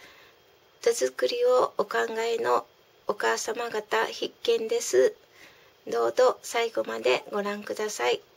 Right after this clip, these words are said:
こちらは紹介のみとなりますが、使いやすさを重視した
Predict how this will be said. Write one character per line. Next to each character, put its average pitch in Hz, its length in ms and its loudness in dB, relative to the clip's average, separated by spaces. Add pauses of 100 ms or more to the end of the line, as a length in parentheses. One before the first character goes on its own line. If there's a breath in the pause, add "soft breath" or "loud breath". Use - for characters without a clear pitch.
(840 loud breath)
こ - 120 -8
ち - 160 -2
ら 247 140 2
は 247 260 4 (120)
紹 262 360 0
介 254 240 0
の 262 160 2
み 247 100 2
と 240 160 0
な 226 100 -2
り 220 140 -4
ま 233 140 -4
す - 180 -6
が、 233 240 0 (800 soft breath)
使 - 400 -2
い 240 120 0
や 247 120 4
す - 160 -4
さ 233 180 0
を 233 280 2 (240)
重 240 260 2
視 - 220 -2
し - 160 -2
た 233 300 0